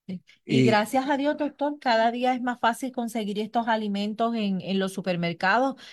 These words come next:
Speaker 1: en todos nuestros supermercados. Incluso hay supermercados que tienen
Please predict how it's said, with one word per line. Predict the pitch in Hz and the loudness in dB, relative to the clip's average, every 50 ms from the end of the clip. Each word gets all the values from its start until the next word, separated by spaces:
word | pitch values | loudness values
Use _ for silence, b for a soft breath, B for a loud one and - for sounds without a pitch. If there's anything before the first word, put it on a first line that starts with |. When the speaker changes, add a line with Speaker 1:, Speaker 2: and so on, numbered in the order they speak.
| B B B | B B B
Speaker 1:
en | 196 190 | -2 0
todos | 180 196 190 208 220 | 0 0 0 0 0
nuestros | 240 262 247 - 247 233 202 | -2 -2 -4 -2 -4 -4 -4
supermercados. | 240 196 214 208 185 180 175 175 - 254 294 294 269 208 185 185 | -2 -2 -2 -2 -2 -4 -6 -2 0 0 2 2 2 2 0 0
Incluso | 185 180 - 190 190 - 247 | -2 -2 -4 -6 -6 -2 -2
hay | 247 240 | -2 -2
supermercados | 233 247 220 247 240 226 226 202 - 214 226 262 269 269 | -2 -2 -2 -2 -2 -2 -4 -4 0 0 0 0 0 -2
que | - 220 | -4 -8
tienen | 165 196 202 208 233 240 233 | -4 -4 -4 -4 -4 -4 -8